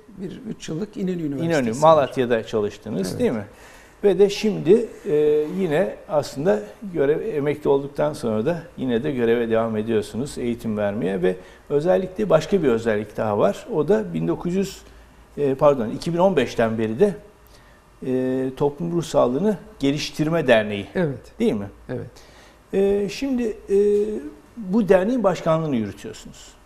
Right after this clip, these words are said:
Speaker 2: Şimdi biz bir hafta önce izleyenler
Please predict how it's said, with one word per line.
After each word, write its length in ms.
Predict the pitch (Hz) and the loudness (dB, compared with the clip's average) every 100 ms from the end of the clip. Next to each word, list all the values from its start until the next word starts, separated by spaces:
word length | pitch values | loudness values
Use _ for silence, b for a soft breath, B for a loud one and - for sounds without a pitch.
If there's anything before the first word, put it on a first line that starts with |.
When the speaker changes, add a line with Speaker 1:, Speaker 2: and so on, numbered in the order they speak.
| - - - _ B B B B B - - - | -20 -20 -20 _ B B B B B -20 -20 -18
Speaker 2:
Şimdi 280 | 285 262 | -6 -4
biz 200 | 254 233 - - - _ _ _ _ _ - - _ _ - - 269 | -2 -4 -6 -20 -20 _ _ _ _ _ -20 -20 _ _ -20 -12 -2
bir 80 | |
hafta 340 | 233 196 - 143 | 2 0 2 2
önce 360 | 139 131 139 | 2 -2 -6
izleyenler 840 | 160 151 143 147 143 127 120 - | -4 -6 0 0 2 0 0 -4